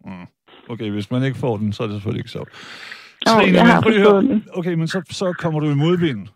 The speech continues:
Speaker 1: med din, øh, med din familie.
Speaker 2: Ja.
Speaker 1: Fordi at de, de, de, som så mange, og jeg er jo selv forældre, og jeg kan jo også godt lide, når, når, når mine retarderede børn kommer og siger,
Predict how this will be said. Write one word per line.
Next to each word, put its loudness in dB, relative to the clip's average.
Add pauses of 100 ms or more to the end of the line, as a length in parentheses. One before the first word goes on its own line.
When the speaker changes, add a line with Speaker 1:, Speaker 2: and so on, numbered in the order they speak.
Speaker 1:
med -4
din, 0
øh, -6
med -2
din 0
familie. -4 (1800)
Speaker 2:
Ja. 6 (560)
Speaker 1:
Fordi -4 (120)
at -2 (300)
de, -4
de, -6 (360)
de, -12
som -2
så 0
mange, -2
og -4 (340)
jeg 0
er 2
jo 2
selv 0
forældre, -2
og 0
jeg -2
kan -4
jo 0
også -4
godt -2
lide, -4
når, 0 (640)
når, -2
når -2
mine 0
retarderede -6
børn -8
kommer -6
og -4
siger, -4